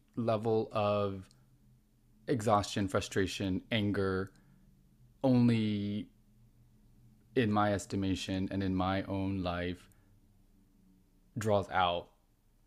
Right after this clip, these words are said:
right, this circumstance and the situation. And so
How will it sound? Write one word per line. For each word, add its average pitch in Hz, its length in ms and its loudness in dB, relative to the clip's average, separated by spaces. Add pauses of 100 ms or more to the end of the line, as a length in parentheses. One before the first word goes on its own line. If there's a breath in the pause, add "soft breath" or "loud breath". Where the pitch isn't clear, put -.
(140)
right, 92 200 0 (100)
this - 460 -4 (580)
circumstance 95 680 -4
and 98 100 -2
the 95 40 -4
situation. 90 760 -4 (300)
And 95 340 -2
so 92 420 0